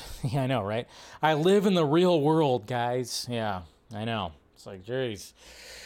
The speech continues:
It's, uh, I know. It's just like, okay. I mean, there's gonna be some people that are gonna be disappointed because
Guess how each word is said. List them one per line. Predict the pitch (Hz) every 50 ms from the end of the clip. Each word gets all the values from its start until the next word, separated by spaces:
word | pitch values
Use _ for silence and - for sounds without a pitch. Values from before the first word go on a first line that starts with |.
| - - - - - - - - - - _ _ _ -
It's, | 156 147 - -
uh, | 160 147 143
I | 143 156 165 170
know. | 170 160 143 135 127
It's | 123 123 -
just | - 160 - -
like, | 160 147 143 131 -
okay. | - - - 170 151 139 135 131 120 113 107 107 113 123 135 156 - - 147 143
I | 143 135
mean, | 135 127 123
there's | 131 147 156 143
gonna | 190 190
be | 165 170
some | 147 - 165 -
people | 170 170 160 160
that | 156 151
are | 143 135
gonna | 143 143
be | 135 135
disappointed | 117 131 127 - 131 110 - - 151 165 160 131 120 117 113
because | 107 120 113 - 127 117 113 110 107 92 - -